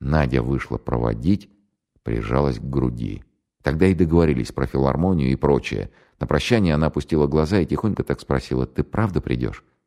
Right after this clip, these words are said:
Честное слово?» «Слово!» твердо ответил Егор. Она дотронулась кончиками пальцев до его щеки, повернулась, убежала в дом.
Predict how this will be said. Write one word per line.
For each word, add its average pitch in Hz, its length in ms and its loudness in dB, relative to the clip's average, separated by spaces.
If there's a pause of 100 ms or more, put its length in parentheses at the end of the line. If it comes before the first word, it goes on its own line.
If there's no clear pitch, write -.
(120)
Честное 69 320 -6
слово?» 82 400 -2 (380)
«Слово!» 67 640 2 (200)
твердо 58 300 0
ответил 57 320 -4
Егор. 57 420 -4 (300)
Она 69 180 2
дотронулась 67 500 0
кончиками 65 460 -2
пальцев 58 380 -4
до 62 100 -4
его 62 180 -2
щеки, 101 560 -4 (320)
повернулась, 71 640 0 (380)
убежала 64 400 0
в 57 80 -8
дом. 53 260 -6